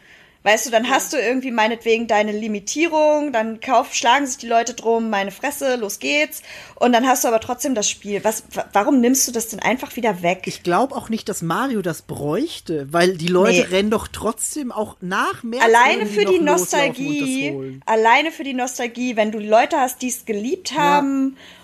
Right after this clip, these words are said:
Speaker 1: und die's dann endlich wieder haben können, die kaufen's halt auch.
Speaker 3: Mhm. Ja, es, es ist so. Ja, ich, ich wei-, ich weiß auch nicht, was, warum.
Speaker 1: Was kam die jetzt? Wie teuer kam die?
Speaker 3: Sechzig.
Speaker 1: Sechzig.
Speaker 3: Was okay
Speaker 1: Ja, gut,
Speaker 3: ist,
Speaker 1: aber
Speaker 3: weil
Speaker 1: du hast
Speaker 3: das
Speaker 1: drei Spiele.
Speaker 3: zwanzig Euro pro Spiel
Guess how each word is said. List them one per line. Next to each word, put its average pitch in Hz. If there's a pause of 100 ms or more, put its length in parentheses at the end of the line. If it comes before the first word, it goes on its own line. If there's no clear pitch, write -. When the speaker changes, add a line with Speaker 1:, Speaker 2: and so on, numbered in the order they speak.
Speaker 1:
und 240
die's 233
dann 214
endlich 240
wieder 247
haben 220
können, 208 (220)
die 220
kaufen's 233
halt 165
auch. 160
Speaker 3:
Mhm. 160 (380)
Ja, 147 (180)
es, -
es 269
ist -
so. 170
Ja, 220
ich, 185
ich 180
wei-, 185
ich 170
weiß 185
auch 165
nicht, 170
was, - (100)
warum. 156
Speaker 1:
Was 254
kam 269
die 302
jetzt? 320
Wie 269
teuer 240
kam 233
die? 311
Speaker 3:
Sechzig. 165 (600)
Speaker 1:
Sechzig. -
Speaker 3:
Was 233
okay 240
Speaker 1:
Ja, 214
gut, 208
Speaker 3:
ist, -
Speaker 1:
aber 202
Speaker 3:
weil 233
Speaker 1:
du 240
hast 214
Speaker 3:
das 220
Speaker 1:
drei 226
Spiele. 254
Speaker 3:
zwanzig 233
Euro 208
pro 196
Spiel 240